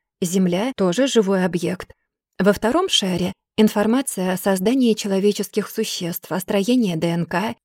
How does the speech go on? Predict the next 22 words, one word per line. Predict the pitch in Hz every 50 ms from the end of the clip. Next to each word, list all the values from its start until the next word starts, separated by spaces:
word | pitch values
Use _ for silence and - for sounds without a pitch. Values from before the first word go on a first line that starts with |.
| _ _ -
как | - 240 226 220 -
изменялась | 185 - 196 196 190 190 180 175 180 175
Д | 175 175 190
Н | 180 180 185
К, | 185 - 285 311 320 311
чтобы | - - - 175 175 160 170 170 190 196 -
получить | - 233 226 226 - - 196 175 - -
вид | - 175 170 240 311 320 - -
современного | - - 269 254 277 262 254 254 240 226 226 220 220
человека, | 214 - - 214 202 214 208 185 180 165 - 165 - - 208 196 _ _ _ _ _ _ -
внедрение | 185 185 214 214 196 220 247 262 247 214 185 180 175
души | 160 165 175 - - - 254 269
в | - -
тело, | - - - 214 208 202 190 185 175 -
включение | - - 190 - - 254 233 208 170 170
программ. | 165 - 180 175 170 185 202 220 233 226 214 - _ _ _ _ _ _ _ _
В | - -
третьем | - 254 240 226 208 208 - - 247 262 277
шаре — | - - - 254 262 262 254 247 240 226 214 - _ _ _ _ _ _ -
создание | - 208 202 185 190 254 285 285 277 277
растительного | 277 269 262 - - - 220 202 196 - 190 185 180 180 170 185 180
мира, | 175 175 180 180 180 175 170 165 160 220